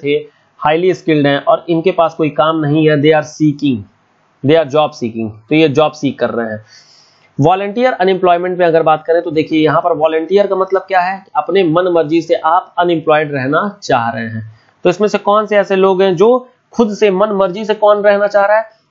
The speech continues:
जो पढ़ाई कर रहा है, देखिए उनके पास option है कि वो काम कर सकता है, लेकिन वो काम नहीं कर रहा है, वो पढ़ाई कर रहा है, या फिर तैयारी करने वाले जो लोग हैं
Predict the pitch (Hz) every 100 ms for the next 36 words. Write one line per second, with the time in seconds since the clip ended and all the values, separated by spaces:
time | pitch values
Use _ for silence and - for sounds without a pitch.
0 | 135 143 151 131 165 175 175 175 170 180
1 | 180 - 131 143 139 135 160 160 180 -
2 | 143 139 160 165 170 175 165 147 139 139
3 | 135 139 139 156 143 151 147 139 151 165
4 | 156 156 147 139 131 139 - _ - 202
5 | 185 123 123 120 117 117 110 110 - -
6 | 156 160 190 170 147 139 143 139 135 135
7 | 131 127 131 127 120 123